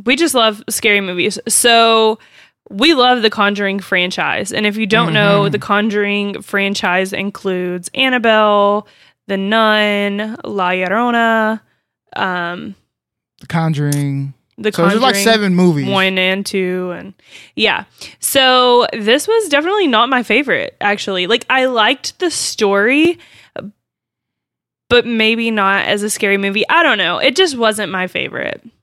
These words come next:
Speaker 2: Yeah, I thought it was, um, for it to be The Conjuring, I thought it was poo cheese.
Speaker 1: Mm-hmm.
Speaker 2: Um, if it were, like, just a standalone movie that did not have anything to do with The Conjuring, uh, world,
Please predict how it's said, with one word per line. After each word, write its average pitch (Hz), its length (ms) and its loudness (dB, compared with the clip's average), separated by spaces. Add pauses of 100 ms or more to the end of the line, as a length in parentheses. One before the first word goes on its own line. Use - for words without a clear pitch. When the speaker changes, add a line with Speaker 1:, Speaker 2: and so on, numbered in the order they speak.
(340)
Speaker 2:
Yeah, 180 280 2
I 214 40 2
thought 196 220 0
it 180 60 0
was, 165 260 0
um, 147 720 -2 (180)
for 214 260 2
it 220 180 4
to 220 80 0
be 202 120 0
The 185 120 2
Conjuring, 208 500 -2
I 170 40 0
thought 160 140 -2
it 151 60 -2
was 147 100 -4
poo 147 160 -2
cheese. 131 460 -8 (200)
Speaker 1:
Mm-hmm. 226 280 -4
Speaker 2:
Um, 151 260 -2
if 170 220 -2
it 214 80 2
were, 220 100 4
like, 208 220 0
just 190 160 -4
a 180 40 -2
standalone 180 600 0
movie 190 320 2
that 160 240 -2
did 165 120 0
not 160 180 0
have 160 160 -2
anything 160 240 -2
to - 20 -2
do 156 80 0
with 147 80 0
The 143 60 -6
Conjuring, 156 600 -2
uh, 147 140 -6
world, 165 420 0